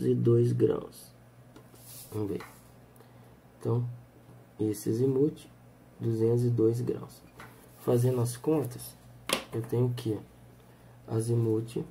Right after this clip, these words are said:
de três pra quatro vai ser igual ao azimuth do alinhamento anterior, cento e trinta e seis graus, mais o ângulo horário,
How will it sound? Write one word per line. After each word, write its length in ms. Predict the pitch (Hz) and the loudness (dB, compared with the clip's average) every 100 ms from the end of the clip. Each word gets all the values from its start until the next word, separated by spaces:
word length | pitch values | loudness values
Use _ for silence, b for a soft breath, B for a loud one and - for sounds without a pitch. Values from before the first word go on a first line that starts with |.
| - - - - - - - | -14 -20 -20 -20 -20 -20 -14
de 160 | 117 113 | -6 -6
três 500 | - 110 110 110 - - - - - - - | 0 4 4 2 -8 -20 -20 -20 -20 -20 -6
pra 160 | 113 | -6
quatro 400 | - - 143 123 - - | -4 0 0 0 -6 -2
vai 140 | 110 | 0
ser 180 | 110 120 | 0 -2
igual 220 | 113 113 | 4 4
ao 60 | 110 | 6
azimuth 380 | 113 117 135 135 | 4 4 2 2
do 80 | |
alinhamento 480 | 131 123 120 120 123 | 4 4 6 6 4
anterior, 500 | 123 123 127 120 101 - - - - - - - - - - | 0 0 6 6 6 0 -18 -20 -20 -20 -20 -20 -20 -20 -20
cento 480 | - - 113 117 | -16 0 2 2
e 40 | 120 | -2
trinta 280 | 117 117 120 | -2 0 2
e 100 | 113 | 2
seis 300 | - 113 113 | 2 0 0
graus, 420 | 110 107 - - - - 110 | -2 -2 -8 -18 -20 -12 -4
mais 420 | 113 113 127 127 | 0 2 0 2
o 100 | 123 | 2
ângulo 300 | 123 123 123 | 4 6 6
horário, 400 | 120 113 104 | 6 6 2